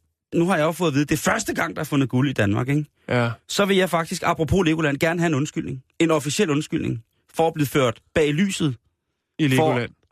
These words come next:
Speaker 1: ja, forskellige sommerland og andre forlystelsesparker,
Speaker 2: Jo.
Speaker 1: hvor de har haft det, der hedder guldgraverservice. Eller
Speaker 2: Service?
Speaker 1: guldgravning.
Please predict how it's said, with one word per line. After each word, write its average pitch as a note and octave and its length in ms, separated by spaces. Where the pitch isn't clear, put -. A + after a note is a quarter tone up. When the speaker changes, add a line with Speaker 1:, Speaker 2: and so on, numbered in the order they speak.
Speaker 1:
ja, A#2 360
forskellige B2+ 500
sommerland C#3 480
og A#2+ 60
andre B2+ 160
forlystelsesparker, C3+ 680
Speaker 2:
Jo. A#2+ 60
Speaker 1:
hvor C3+ 140
de C#3 100
har C#3 60
haft D3 220
det, D#3 100
der D#3+ 60
hedder D3+ 160
guldgraverservice. A#2+ 1000
Eller B2 180
Speaker 2:
Service? C#3 520
Speaker 1:
guldgravning. C#3 920